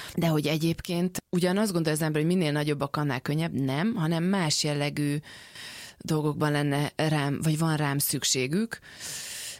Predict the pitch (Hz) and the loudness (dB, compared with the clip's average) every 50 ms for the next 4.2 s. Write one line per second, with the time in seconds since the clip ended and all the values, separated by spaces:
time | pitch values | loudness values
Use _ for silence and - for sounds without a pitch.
0 | - _ - - 160 151 147 151 151 165 170 170 175 175 165 170 160 - - - | -16 _ -6 -4 -2 0 0 0 0 0 2 2 2 2 2 0 0 -2 -2 -2
1 | 180 156 143 - - 147 147 151 143 139 139 135 123 - 131 - - 143 135 139 | -2 -2 -2 -2 -2 0 0 2 2 0 0 0 0 -2 -4 -2 -4 -4 -2 -2
2 | 131 107 82 101 127 135 - - - - 127 120 123 123 143 - - - 180 185 | -2 -2 -2 -2 -4 -2 -2 -2 -2 -2 -2 -4 -4 -4 -4 -4 -2 -2 0 0
3 | 185 - 208 202 196 - - _ _ _ _ _ - 202 196 190 190 185 170 - | 0 0 -2 -2 -2 -4 -8 _ _ _ _ _ 0 0 2 4 2 2 2 0
4 | - 165 156 | -2 -4 -6